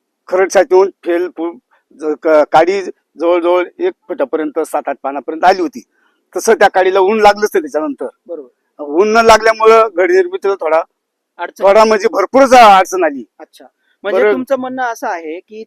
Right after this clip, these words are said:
Speaker 2: त्यावेळेस प्रॉपर ऊन न मिळाल्यामुळे
Speaker 1: हा.
Speaker 2: काडी मॅच्युरिटी झाली नाही.
Speaker 1: मॅच्युरिटी झाली नाही.
Speaker 2: आणि शेतकऱ्यांना ती अडचण आहे.
Speaker 1: आणि
Speaker 2: म्हणजे
Speaker 1: घ-,
Speaker 2: प्रॉपर गर्भधारणा
Speaker 1: हो,
Speaker 2: झालीच
Speaker 1: हो,
Speaker 2: नाही.
Speaker 1: हो. आता घड निघताना दिसली आम्हाला.
Speaker 2: हो.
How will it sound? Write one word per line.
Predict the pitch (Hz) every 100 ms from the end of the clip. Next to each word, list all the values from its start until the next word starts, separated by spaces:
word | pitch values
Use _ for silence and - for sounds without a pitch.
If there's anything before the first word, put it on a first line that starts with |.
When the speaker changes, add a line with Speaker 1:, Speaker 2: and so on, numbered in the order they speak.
| _
Speaker 2:
त्यावेळेस | 208 240 247 214 202 226 - _
प्रॉपर | 202 185 - 240 -
ऊन | 269 262
न |
मिळाल्यामुळे | 233 214 190 175 175 202
Speaker 1:
हा. | 175 190 147
Speaker 2:
काडी | 156 208 269
मॅच्युरिटी | 262 - 262 262
झाली | 196
नाही. | 196
Speaker 1:
मॅच्युरिटी | 190 226
झाली | 214 156
नाही. | 151 135 _ _
Speaker 2:
आणि | 170 208 220
शेतकऱ्यांना | 214 220 254 254 254
ती | 269
अडचण | 262 240 240
आहे. | 214 165 123 _ _ -
Speaker 1:
आणि | 123 175 214
Speaker 2:
म्हणजे | 190 185 214
Speaker 1:
घ-, |
Speaker 2:
प्रॉपर | 233 233 262
गर्भधारणा | 226 214 233 240 233 147
Speaker 1:
हो, | 175
Speaker 2:
झालीच | 165
Speaker 1:
हो, | 151
Speaker 2:
नाही. | 147
Speaker 1:
हो. | 131 127 120 _ _ -
आता | 156
घड | 180 180 233
निघताना | 240 247 247 233 233
दिसली | 247 269 240
आम्हाला. | 233 196 147
Speaker 2:
हो. | - - 185 123